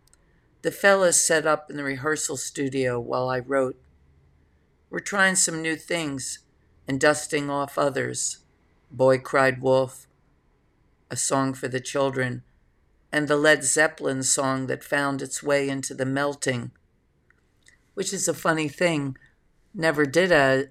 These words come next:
Led Zeppelin song, and, um, and then in, uh, maybe the last, uh, segment of The Melting, or the one before, suddenly a Led Zeppelin song,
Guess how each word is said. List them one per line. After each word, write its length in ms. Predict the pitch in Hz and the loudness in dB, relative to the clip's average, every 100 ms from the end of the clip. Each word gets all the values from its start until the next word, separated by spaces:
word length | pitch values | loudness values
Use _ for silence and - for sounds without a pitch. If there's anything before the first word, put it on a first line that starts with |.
| _ | _
Led 340 | - 147 143 131 | -6 2 2 2
Zeppelin 560 | - 143 135 135 135 | 0 0 -2 -4 -2
song, 540 | 131 - 135 135 139 147 | -2 0 0 0 -2 -6
and, 340 | 143 139 135 139 | -6 -4 -4 0
um, 420 | 135 135 135 131 _ _ _ _ _ _ _ - | 0 0 -4 -8 _ _ _ _ _ _ _ -8
and 160 | 151 | -2
then 400 | 151 165 160 151 151 _ _ _ _ _ _ - | 4 4 4 -4 -10 _ _ _ _ _ _ -8
in, 300 | 156 147 147 | -4 -2 0
uh, 420 | 143 143 135 127 _ _ _ _ - | 0 -2 -4 -8 _ _ _ _ -4
maybe 300 | 156 160 160 | -2 0 0
the 140 | 135 | 0
last, 600 | 139 151 151 - - - - _ _ _ - | 2 4 2 0 -4 -8 -16 _ _ _ -8
uh, 160 | 139 135 | -2 4
segment 540 | - 165 143 156 147 | 6 6 4 -2 -2
of 200 | 139 135 | -2 -4
The 100 | 139 | -4
Melting, 760 | 135 147 160 - 139 135 135 _ _ _ _ _ _ - | 0 0 0 -2 -2 -2 -8 _ _ _ _ _ _ -8
or 120 | 135 | -6
the 120 | 135 | -4
one 300 | 135 151 147 | -2 0 -2
before, 640 | 135 131 - 147 147 139 - _ _ _ - | -4 -8 -2 2 2 0 -8 _ _ _ -6
suddenly 540 | - 185 175 165 143 | 0 4 4 2 0
a 80 | 139 | 0
Led 260 | 139 151 139 | 0 0 0
Zeppelin 720 | 127 151 165 156 139 135 135 | 2 2 2 -2 -2 -2 -2
song, 560 | - 139 135 135 139 | 0 2 0 0 -4